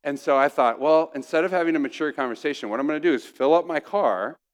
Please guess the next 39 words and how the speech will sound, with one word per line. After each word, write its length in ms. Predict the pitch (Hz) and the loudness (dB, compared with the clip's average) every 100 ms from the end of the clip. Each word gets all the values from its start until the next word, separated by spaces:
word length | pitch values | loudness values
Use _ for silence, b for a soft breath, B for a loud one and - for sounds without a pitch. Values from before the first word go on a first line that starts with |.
| _ _ - | _ _ -4
go 160 | 127 | -2
pick 280 | 135 160 151 | 0 -2 0
up 160 | 160 - | -2 -2
this 180 | 147 - | -10 -6
gal 420 | 127 131 90 95 | -2 -2 -2 -8
from 260 | - 117 | -8 -6
her 120 | 110 101 | -6 -4
house, 540 | 175 196 92 - - _ _ _ _ _ | -6 -6 -10 -12 -20 _ _ _ _ _
so 140 | 139 | -4
that 200 | 139 135 | -2 0
by 160 | 139 139 | 0 0
the 60 | |
time 260 | 139 160 160 | -2 -4 -4
we 80 | 139 | -4
get 140 | 131 | -8
to 80 | 135 | -8
the 100 | 120 | -8
party, 420 | - 127 107 90 - | -4 -4 -4 -12 -8
we'll 200 | 113 107 | -8 -4
both 300 | 110 113 113 98 95 | -6 -6 -8 -20 -16
reek 280 | 110 113 98 | -14 -12 -12
of 100 | 85 - | -14 -10
gas. 580 | 80 67 _ - - _ _ _ _ _ _ | -10 -10 _ -20 -20 _ _ _ _ _ _
And 100 | 120 | 0
that'll 180 | 151 165 | 4 4
be 120 | 185 | 2
embarrassing 500 | 180 151 156 156 147 | 0 2 0 -2 -6
to 80 | 135 | -4
her 360 | 123 127 135 135 _ _ 165 | -2 -2 -2 -6 _ _ -4
and 200 | 170 170 | -4 -2
kind 240 | 165 156 | -4 -2
of 100 | 139 | -4
to 120 | - | -6
me, 160 | 135 135 | -4 -4
but 160 | 123 120 | -4 -2
mostly 400 | 117 110 101 95 | -4 -4 -10 -10
to 180 | 101 90 | -10 -8
her, 180 | 73 - _ _ _ - | -10 -12 _ _ _ -6
right?" 220 | 104 | -4